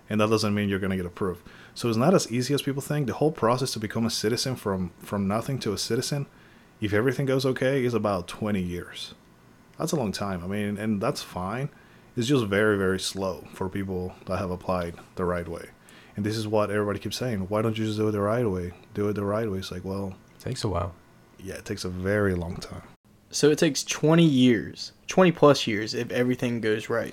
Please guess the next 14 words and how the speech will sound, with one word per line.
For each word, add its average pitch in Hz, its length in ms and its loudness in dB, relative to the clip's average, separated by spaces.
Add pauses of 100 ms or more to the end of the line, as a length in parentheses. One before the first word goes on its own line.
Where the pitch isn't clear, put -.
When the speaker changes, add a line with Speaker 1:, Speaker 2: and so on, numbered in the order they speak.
(140)
Speaker 1:
If 107 140 -4
everything 113 280 4
goes 107 200 2
right. 98 280 0 (760)
If 98 100 0
you 113 100 6
wanna 117 160 6
do 113 160 8
it 107 40 8
the 101 100 4
right 98 260 6
way, 90 260 0 (140)
like, 87 140 -4
s-, - 160 -6